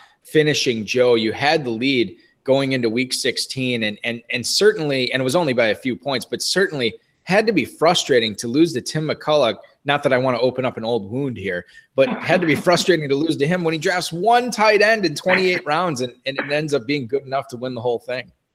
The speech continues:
Speaker 2: Yeah, I, I got O D B'd. So, uh,
Speaker 1: <laughs>
Speaker 2: it was, it was,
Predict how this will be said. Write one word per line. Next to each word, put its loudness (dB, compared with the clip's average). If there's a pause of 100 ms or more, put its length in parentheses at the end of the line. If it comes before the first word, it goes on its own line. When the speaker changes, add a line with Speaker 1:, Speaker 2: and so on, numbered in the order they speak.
(120)
Speaker 2:
Yeah, 2
I, 0
I -4
got 4
O 2
D 0
B'd. -4 (380)
So, -2
uh, -2 (240)
Speaker 1:
<laughs> - (220)
Speaker 2:
it -2
was, -4 (960)
it -6
was, -8